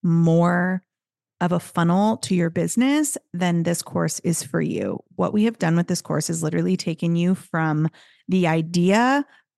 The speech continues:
of starting a podcast all the way through how to monetize and get your podcast making money for you.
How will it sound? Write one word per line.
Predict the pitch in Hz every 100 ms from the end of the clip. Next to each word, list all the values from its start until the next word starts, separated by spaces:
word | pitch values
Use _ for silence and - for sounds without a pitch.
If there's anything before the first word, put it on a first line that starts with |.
| -
of | 170
starting | - 180 180 220
a | 233
podcast | 247 254 240 277 277 269 - -
all | 185
the | 196
way | 214 208
through | - 175 185
how | 185 185
to |
monetize | 175 165 165 180 202 202 226 233 -
and | 180 170 170 _ _ _ -
get | 185 185 -
your | 180
podcast | - 165 170 - 190 190 -
making | 175 170 165 - 175 175 175 _
money | 165 160 165 165 170 190 _ _
for | 175 165
you. | 180 226 269 294 311